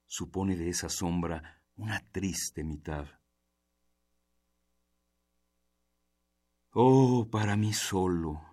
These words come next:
a mí solo, en mí mismo, cerca de un corazón, las fuentes del poema.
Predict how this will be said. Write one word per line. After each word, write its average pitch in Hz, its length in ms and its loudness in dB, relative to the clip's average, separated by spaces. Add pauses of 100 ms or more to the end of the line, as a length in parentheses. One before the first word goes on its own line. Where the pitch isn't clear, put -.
(560)
a 101 160 -4
mí 131 260 6
solo, 113 640 -2 (680)
en 123 180 8
mí 151 120 10
mismo, 117 720 4 (720)
cerca 117 520 4
de 110 100 6
un 110 160 6
corazón, 110 800 2 (580)
las 90 240 -2
fuentes 85 720 -2
del 73 200 -4
poema. 71 640 -4